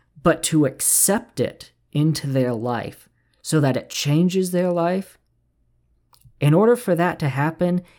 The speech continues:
they need to see that modeled and lived out by the people who are telling them that these things matter.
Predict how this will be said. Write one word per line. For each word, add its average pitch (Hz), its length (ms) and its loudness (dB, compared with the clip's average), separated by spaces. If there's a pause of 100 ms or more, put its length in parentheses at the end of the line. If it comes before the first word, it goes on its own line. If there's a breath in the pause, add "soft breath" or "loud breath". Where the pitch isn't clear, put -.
(120 soft breath)
they 175 340 4
need 214 280 2
to 165 80 4
see 175 360 0
that 147 360 -2
modeled 180 640 2
and 123 280 -4
lived 156 380 4
out 123 400 -2 (340 soft breath)
by 147 140 2
the 127 140 2
people 190 500 0
who 147 200 2
are 131 100 2
telling 185 540 2
them 117 280 -2 (240 soft breath)
that 123 280 -4
these 175 400 2
things 135 640 2
matter. 113 600 -6